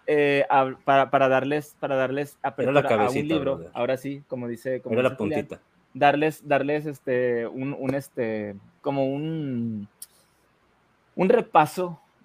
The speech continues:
Speaker 1: una crítica, comentarios sobre lo que nosotros pensamos acerca de este libro. Julián,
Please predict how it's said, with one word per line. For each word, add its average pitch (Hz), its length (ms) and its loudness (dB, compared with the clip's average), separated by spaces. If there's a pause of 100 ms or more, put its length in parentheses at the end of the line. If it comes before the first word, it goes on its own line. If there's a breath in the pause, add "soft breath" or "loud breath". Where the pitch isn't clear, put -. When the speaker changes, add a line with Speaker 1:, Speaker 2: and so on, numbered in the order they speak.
(280)
Speaker 1:
una 180 200 -2
crítica, 165 600 -2 (580)
comentarios 117 840 -6 (580)
sobre 117 580 -2
lo 113 120 -6
que 123 100 -6
nosotros 120 340 -8
pensamos 127 400 -4
acerca 120 280 -6
de 117 40 -2
este 113 180 -8
libro. 110 240 -6 (640)
Julián, 135 680 2